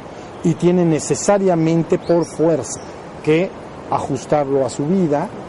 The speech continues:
e ir balanceando, ¿no? Que, cómo dedicarse a su trabajo. Lo único que se pide es:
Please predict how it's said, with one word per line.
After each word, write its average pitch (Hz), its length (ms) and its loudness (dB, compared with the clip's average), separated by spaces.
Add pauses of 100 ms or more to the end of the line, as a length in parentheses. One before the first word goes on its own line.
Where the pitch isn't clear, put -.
(120)
e 143 60 0
ir 143 160 4
balanceando, 147 1040 2 (520)
¿no? 139 280 0 (520)
Que, 143 280 2 (240)
cómo 143 240 0
dedicarse 131 800 -2
a 120 60 -2
su 127 140 -8
trabajo. 175 360 -2 (300)
Lo 143 120 6
único 175 240 4
que 151 100 0
se 151 140 2
pide 160 400 4
es: - 120 -4